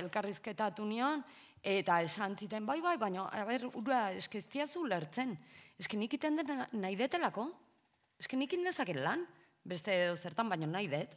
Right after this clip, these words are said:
hontanin, porque erresa ite zait, eta ez zait inporta, eta gainean nere senarrak onartzen du." Osea, netzako, etortze zait, o-, ondo, ja, baina zure kasua da bat. Eta beste ehuneko laurogeita hamabosta igual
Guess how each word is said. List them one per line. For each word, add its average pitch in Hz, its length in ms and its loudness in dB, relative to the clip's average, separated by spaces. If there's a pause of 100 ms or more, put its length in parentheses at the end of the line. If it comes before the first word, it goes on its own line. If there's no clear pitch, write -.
hontanin, 156 560 -2
porque - 220 -6
erresa 156 360 -2
ite 139 220 -2
zait, 254 280 0
eta 165 120 2
ez 135 100 0
zait 147 200 -2
inporta, 151 400 0
eta 233 160 2
gainean 165 300 0
nere 160 200 0
senarrak 175 500 -2
onartzen 160 480 -2
du." 127 160 -4 (960)
Osea, 196 300 0
netzako, 262 640 0 (540)
etortze - 420 -2
zait, 339 340 2
o-, 226 140 2
ondo, 233 260 0 (220)
ja, 143 180 -4 (180)
baina 143 200 -4
zure 151 240 -8
kasua 156 320 -2
da 165 120 2
bat. 139 360 2 (2000)
Eta 143 140 -2
beste 143 260 -6
ehuneko 160 420 -4
laurogeita 156 420 -2
hamabosta 165 480 -6
igual 180 360 -4